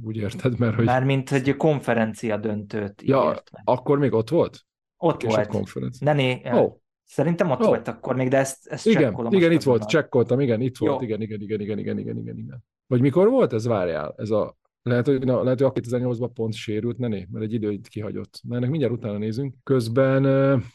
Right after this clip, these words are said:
Speaker 1: akkor viszont szerintem nem kérdés a te következő picked a Los Angeles Clippers-szel.
Speaker 2: Nem, mert ugye mi a fittet nézzük, fittet is nézzük.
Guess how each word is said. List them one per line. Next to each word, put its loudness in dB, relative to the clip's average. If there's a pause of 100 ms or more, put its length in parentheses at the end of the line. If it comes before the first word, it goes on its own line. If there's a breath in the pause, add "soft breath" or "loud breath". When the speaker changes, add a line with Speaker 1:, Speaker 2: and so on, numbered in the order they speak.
(140 loud breath)
Speaker 1:
akkor 2
viszont 2
szerintem 2
nem 2
kérdés 0
a -2
te -4
következő -2
picked -6
a -4
Los -2
Angeles -2
Clippers-szel. -6 (280)
Speaker 2:
Nem, 4
mert 2
ugye 2
mi 4
a 4
fittet -2
nézzük, -2 (160)
fittet 0
is -4
nézzük. -2